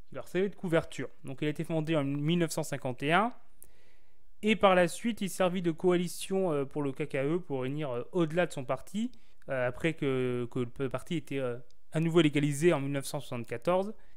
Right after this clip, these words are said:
Et on trouve par exemple parmi ses membres, euh, Mikis Theodorakis, dont on a parlé, euh, dans la vidéo précédente.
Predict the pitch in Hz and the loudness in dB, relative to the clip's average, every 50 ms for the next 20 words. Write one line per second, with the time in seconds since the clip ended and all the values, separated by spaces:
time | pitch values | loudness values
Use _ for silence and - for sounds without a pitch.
0 | - - - - - 220 233 226 214 202 175 - - 233 208 - 190 165 170 170 | -10 -10 -8 -4 0 2 4 4 4 4 2 0 -2 -2 2 2 2 2 2 0
1 | 190 208 202 - 196 180 170 165 156 - - 160 170 185 202 208 202 180 170 160 | 0 0 0 0 0 0 2 0 -2 -2 -2 0 2 2 2 2 4 4 4 4
2 | 156 151 165 190 185 - - - 214 - - - 190 180 175 165 180 165 156 147 | 4 4 2 0 -2 -4 -4 -4 -4 -4 0 4 6 6 6 8 8 8 8 8
3 | - - - 208 - - - - - - 151 143 165 156 165 160 160 147 143 143 | 6 4 -2 -2 -2 -2 -4 -6 -6 -6 -2 0 2 2 4 6 6 8 8 8
4 | 160 147 151 160 180 180 165 147 139 139 135 131 127 127 135 135 127 123 147 143 | 8 8 6 4 4 4 4 4 2 2 0 0 0 -2 0 -2 -2 -2 0 0
5 | 151 147 143 - 147 135 - 139 151 180 190 - | 0 0 2 0 0 -2 -2 -2 -4 -4 -4 -4